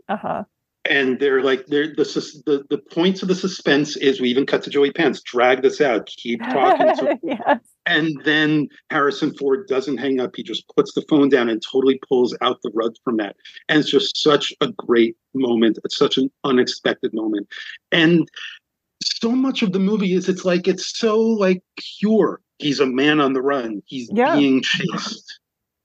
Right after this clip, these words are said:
Speaker 2: You know, it's based on an old T V show anyway, so we all know what the plot is. And yet
Speaker 1: Mm-hmm.
Speaker 2: the movie throughout does these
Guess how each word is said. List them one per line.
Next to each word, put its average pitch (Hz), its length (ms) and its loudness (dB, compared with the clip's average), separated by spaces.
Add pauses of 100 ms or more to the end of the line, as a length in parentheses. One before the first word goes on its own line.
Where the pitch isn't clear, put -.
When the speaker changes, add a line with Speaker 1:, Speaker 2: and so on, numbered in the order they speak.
Speaker 2:
You 160 120 2
know, 113 180 2
it's 113 140 -2
based 139 380 -2
on 143 80 2
an 139 120 4
old 151 240 2
T 156 240 -4
V 151 140 -2
show 151 280 2
anyway, 143 380 2
so 113 180 -6
we 120 140 0
all 131 300 2
know 123 200 0
what 131 160 0
the - 100 -6
plot 120 440 -4
is. - 400 -6 (120)
And 202 480 2
yet 196 120 2
Speaker 1:
Mm-hmm. 240 60 -2
Speaker 2:
the 196 120 -4
movie 196 500 -4 (160)
throughout 160 640 -2 (500)
does 147 280 0
these 127 280 -4